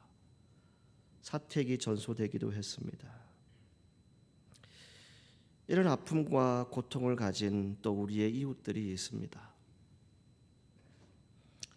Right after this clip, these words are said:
그들은 오늘 예배 초소를 잃어버렸습니다.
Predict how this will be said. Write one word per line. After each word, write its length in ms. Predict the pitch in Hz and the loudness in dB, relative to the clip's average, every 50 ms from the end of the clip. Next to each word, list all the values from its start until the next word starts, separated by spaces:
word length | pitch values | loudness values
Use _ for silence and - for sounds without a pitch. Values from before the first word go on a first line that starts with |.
| - - _ _ - - - | -20 -20 _ _ -20 -20 -4
그들은 300 | - 123 113 113 117 113 | -2 0 2 4 6 6
오늘 240 | 110 107 110 110 104 | 6 8 6 6 8
예배 260 | 104 104 101 113 107 | 6 6 6 4 2
초소를 420 | - - 117 107 - 117 110 107 107 | 2 -2 -4 -4 -2 0 0 2 2
잃어버렸습니다. 1080 | 110 117 117 110 107 104 104 98 - - - 101 101 101 - 104 104 95 98 - - | 2 2 2 0 0 -2 -2 -2 -2 -4 -4 -6 -8 -8 -8 -10 -12 -12 -14 -18 -20